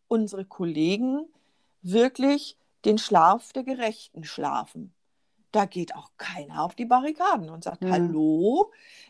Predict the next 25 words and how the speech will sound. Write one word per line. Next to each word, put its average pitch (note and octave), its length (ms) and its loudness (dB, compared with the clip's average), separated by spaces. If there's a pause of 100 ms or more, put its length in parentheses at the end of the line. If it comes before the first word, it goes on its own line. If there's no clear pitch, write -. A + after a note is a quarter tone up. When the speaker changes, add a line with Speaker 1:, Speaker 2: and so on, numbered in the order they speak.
Speaker 1:
äh, A3 260 6
diese A3 400 0
Art G3+ 240 2
der F#3+ 60 -2
Bezahlung“, A#3 600 -2 (120)
auch G#3+ 420 0 (100)
subventionierte G3+ 960 -8
Musikschulen. C4 880 0 (840)
Also G3 300 2
eine B3 640 4
dieser A3 340 -4
Musikschulen G#3 640 -6
aus F#3+ 160 -8
unserer G3+ 360 -6
Region, F#3+ 540 -2
die F#3+ 200 -10
hat's F#3+ 280 -6
bis, - 420 -8
bis G3+ 280 -2
ins - 240 -6
Kulturjournal F#3 920 0
vom F3+ 180 -4
Norddeutschen F3 520 2
Rundfunk G#3+ 400 2
geschafft, D4+ 480 2